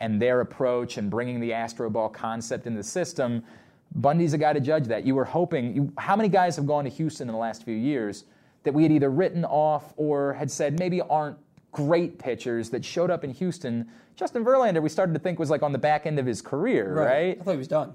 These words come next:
Speaker 1: Yeah, and all of a sudden he shows up in Houston, and they get a hold of him, and they fix him, and he's a rock star again. He's the, one of the best pitchers in baseball. So I think that we were hoping,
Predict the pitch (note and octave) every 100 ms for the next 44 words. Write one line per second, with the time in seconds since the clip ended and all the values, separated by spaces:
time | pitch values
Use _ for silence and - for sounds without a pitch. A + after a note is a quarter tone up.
0 | - - C4+ D#4+ - - D3+ F#3 G#3 G#3
1 | G#3 A3 G3+ - F3 D#3 C#3+ C#3 C#4 C#4
2 | E3 C#3+ D3+ C#3+ D3 D#3+ D3+ C3+ G#3+ A#3
3 | D3+ C#3+ C#3+ D3 C#3 C#3+ C#3 A#3+ A#3+ -
4 | D#3+ D3 D3 C#3 C#3+ C#3 D#3+ A#3+ B3+ -
5 | A2 G#2 A2+ B2+ B2+ D3 C#3+ C3+ C3 B2+
6 | B2+ A#2 B2+ G#3 A3 - G2 D#2 - -
7 | _ - F3+ - A#3+ A#3 A3+ G#3+ G3+ E3+
8 | - - F#3 F3+ A2+ F#2+ G2+